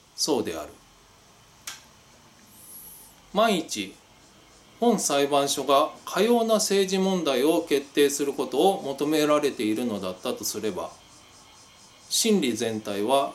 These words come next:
全然異なった様相をとったであろうし、また本裁判所の取り調べの範囲も、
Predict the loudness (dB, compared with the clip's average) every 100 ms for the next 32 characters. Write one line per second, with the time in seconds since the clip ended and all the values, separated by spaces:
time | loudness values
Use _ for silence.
0 | -14 -16 -4 -2 0 2 0 0 -2 0
1 | 0 0 0 2 2 0 -2 2 4 4
2 | 2 -2 -2 -4 -2 -2 -4 -2 -4 -4
3 | -18 -20 -20 -20 -20 -20 -20 -20 -20 -8
4 | 0 2 2 2 2 2 2 2 0 -2
5 | -2 -4 -2 2 2 2 0 0 -2 0
6 | 0 0 0 0 0 -2